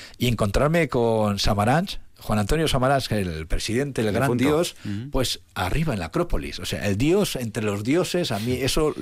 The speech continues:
Speaker 1: y tengo una foto chocándole la mano, y un, un, yo era un criillo allí chocando la mano a, al dios,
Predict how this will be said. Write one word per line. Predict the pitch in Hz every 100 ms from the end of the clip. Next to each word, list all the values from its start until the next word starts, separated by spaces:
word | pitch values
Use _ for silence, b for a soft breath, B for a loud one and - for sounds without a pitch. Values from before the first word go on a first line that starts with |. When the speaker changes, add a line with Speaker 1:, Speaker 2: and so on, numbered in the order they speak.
| - -
Speaker 1:
y | 110
tengo | 139 151
una | 139 135
foto | 175 156
chocándole | - - - 143 131
la | 113
mano, | 110 120 147 220 B B B B B -
y | 76 76
un, | 127 127 117 117 120
un, | 127 131
yo | 123 135
era | 139 135
un | 123
criillo | 120 120 131 165 139 123 117 101
allí | 110 139 139 120
chocando | - 139 143
la | 135
mano | 135 139
a, | 107
al | - 110
dios, | 147 135